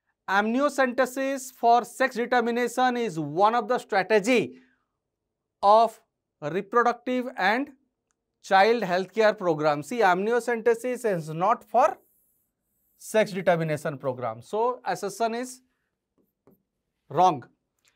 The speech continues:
Ban on amniocentesis check increasing means of female feticide. This is correct. So, accession is correct. Sorry, accession is wrong. Reason is correct.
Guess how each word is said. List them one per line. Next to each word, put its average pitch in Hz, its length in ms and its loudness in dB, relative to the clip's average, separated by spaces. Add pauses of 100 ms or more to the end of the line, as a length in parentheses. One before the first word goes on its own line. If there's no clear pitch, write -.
(180)
Ban 202 400 4
on 254 120 0
amniocentesis 240 1080 -2
check 247 400 0 (220)
increasing 220 800 -4
means 247 400 -2
of 220 300 4
female 233 400 -4
feticide. 208 600 2 (1600)
This 214 140 -6
is 254 140 -2
correct. - 460 0
So, 196 220 -4
accession 220 540 -2
is 247 140 -10
correct. 240 380 -2 (260)
Sorry, 185 240 4
accession 214 420 0
is 214 140 -2
wrong. 233 260 2
Reason 220 300 0
is 254 160 -2
correct. - 420 -2